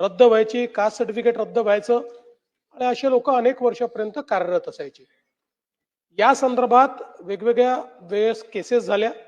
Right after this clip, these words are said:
मुळात हा प्रश्न हा साधारणपणे पंच्याण्णव आणि दोन हजार पाच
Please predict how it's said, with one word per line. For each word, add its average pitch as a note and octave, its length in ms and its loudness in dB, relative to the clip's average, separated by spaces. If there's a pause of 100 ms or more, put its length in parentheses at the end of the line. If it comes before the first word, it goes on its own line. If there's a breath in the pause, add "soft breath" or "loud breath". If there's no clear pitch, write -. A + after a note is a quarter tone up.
(720)
मुळात A3+ 340 4
हा C4 140 4
प्रश्न C4+ 540 0 (1300)
हा B3+ 300 6
साधारणपणे B3+ 880 0
पंच्याण्णव B3 680 -2
आणि B3 120 0
दोन G#3 220 -2
हजार A3+ 220 2
पाच A#3 480 2